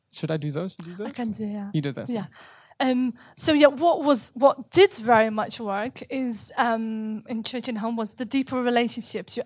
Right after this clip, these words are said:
Speaker 2: actually, and we, we especially, like, on a Sunday morning, we just, we don't run around, but we try to organize everything.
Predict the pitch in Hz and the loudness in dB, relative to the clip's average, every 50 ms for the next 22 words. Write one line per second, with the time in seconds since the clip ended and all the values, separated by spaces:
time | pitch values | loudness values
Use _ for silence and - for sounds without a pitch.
0 | - - 262 - - - - - 269 214 214 220 214 - 233 247 240 - - - | -4 -6 -6 -6 -6 -6 -6 -4 -4 -4 -4 -4 -4 -4 -4 -4 -4 -8 -12 -14
1 | 247 214 - 262 277 320 311 311 294 - - _ _ - 285 285 302 349 339 320 | -12 -10 -6 -2 2 2 2 2 0 -2 -6 _ _ -12 -12 -6 -4 -2 0 0
2 | 262 233 - - - 285 277 - - 240 220 214 214 220 214 - - 254 254 262 | 0 -2 -2 -4 -4 -4 -4 -4 -4 -6 -4 -2 -2 -4 -2 -2 -2 -2 -2 -2
3 | - - 294 254 240 240 233 240 247 240 226 214 208 202 226 - - - - 170 | 0 0 0 0 0 0 2 2 2 2 2 0 -4 -6 -8 -10 -12 -16 -12 -6
4 | - 240 277 285 - 285 269 233 226 - - 294 330 349 320 294 269 247 240 254 | -2 0 0 2 2 0 -2 -4 -6 -8 -2 0 2 4 4 4 4 2 0 2
5 | 285 294 285 262 233 220 214 208 208 214 233 262 247 254 269 262 233 - - - | 2 4 4 4 4 4 4 4 2 2 -2 -4 -4 -4 -4 -4 -4 -4 0 0
6 | 269 247 233 277 - 302 311 277 277 254 240 226 - 220 208 220 208 226 214 208 | 0 2 2 0 0 0 0 2 4 4 4 4 2 0 -2 -2 -4 -6 -8 -8